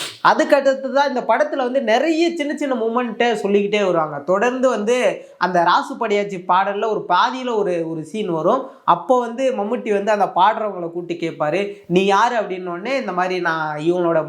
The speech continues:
பையன், நான் இந்த தொழிலை செய்யறவன்" அப்படின்றப்போ, "நீ யாரு?" அப்படின்னோடனே, "நீயும் மனுஷன், நானும் மனுஷன், மனுஷனை மனுஷன் ஏன்டா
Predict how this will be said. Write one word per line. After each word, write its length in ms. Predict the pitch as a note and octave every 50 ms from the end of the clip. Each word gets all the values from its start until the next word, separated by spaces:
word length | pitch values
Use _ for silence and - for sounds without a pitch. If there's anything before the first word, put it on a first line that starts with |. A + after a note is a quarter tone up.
| D3 - - - -
பையன், 560 | - D3+ D#3 E3+ F3 E3 D#3+ D#3+ D3 C3+ - - - _
நான் 200 | - E3 D#3+ D#3
இந்த 260 | D#3+ F3 F3 E3 F3+
தொழிலை 400 | E3 - F3 F3 F#3+ G3 F#3+ F#3
செய்யறவன்" 420 | E3+ - E3 D#3 D#3+ D#3+ D#3 D3+ D3+
அப்படின்றப்போ, 720 | C#3+ C#3+ D3 D#3 D3+ D3 D3 D3 C#3+ - A3+ B3+ C4+ C4 - - - _
"நீ 260 | - E3 G3 A3 A#3
யாரு?" 320 | A#3 A3+ A#3 B3 B3+ B3+
அப்படின்னோடனே, 720 | B3 A3 F#3+ F3+ G3+ G3+ G3+ G3 F3+ F#3 G#3+ C#4 D4+ A#3 F#3+
"நீயும் 360 | G3 G#3+ B3 C4+ C#4 C4+ A3
மனுஷன், 280 | G3+ G3+ G3+ G3+ A3+ G3
நானும் 360 | E3+ E3 F3+ G3 G3+ G3+ F3+
மனுஷன், 340 | E3 D#3+ D3+ - E3 D#3 D#3
மனுஷனை 380 | D#3+ F#3 G#3 G#3 - F#3+ E3+
மனுஷன் 380 | D#3+ D#3+ E3 F3 F3 - D#3+ D3+
ஏன்டா 320 | D3+ D3+ D#3 D#3 D3 C#3+